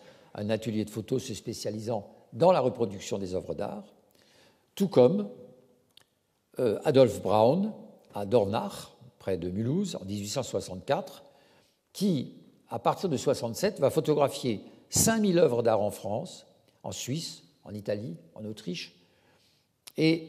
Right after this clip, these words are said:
qui va introduire bientôt la photo orthochromatique. Euh, c'est un procédé qui permet de convertir les tonalités des couleurs du tableau en tonalités de gris sans retouche.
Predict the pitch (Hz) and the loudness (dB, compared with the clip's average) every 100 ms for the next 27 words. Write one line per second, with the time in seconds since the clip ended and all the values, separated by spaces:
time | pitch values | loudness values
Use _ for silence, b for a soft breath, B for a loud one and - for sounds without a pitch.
0 | - 180 202 160 - 131 120 180 123 117 | -6 2 6 6 4 0 2 2 2 0
1 | - 139 208 - B B B - 127 117 | 0 -2 -2 -6 B B B -2 2 4
2 | 117 - 170 170 156 120 - - B B | 2 -4 -2 0 2 2 -2 -14 B B
3 | _ 185 - - 165 139 - - - 156 | _ 4 4 2 2 2 -4 -12 2 4
4 | 127 - - - - - b b b b | 4 0 -8 -12 -20 -20 b b b b
5 | b _ - 123 123 - 147 127 - 123 | b _ -2 0 0 -2 -2 -2 -2 -4
6 | 120 - - 113 120 123 135 110 165 147 | -2 -4 -6 0 0 2 0 2 2 4
7 | 139 - 131 107 107 131 123 123 143 110 | 2 0 0 0 0 0 0 0 -2 -2
8 | - 120 117 95 104 87 117 170 B B | -2 2 2 2 -2 0 -4 -4 B B
9 | B B B - 151 147 160 135 120 101 | B B B 0 0 2 0 0 -2 -6
10 | 120 101 95 90 110 147 - _ _ - | -8 -6 -8 -8 -10 -12 -18 _ _ -6
11 | - 147 - - 107 113 110 - - | 0 0 0 -6 -4 -4 -6 -16 -20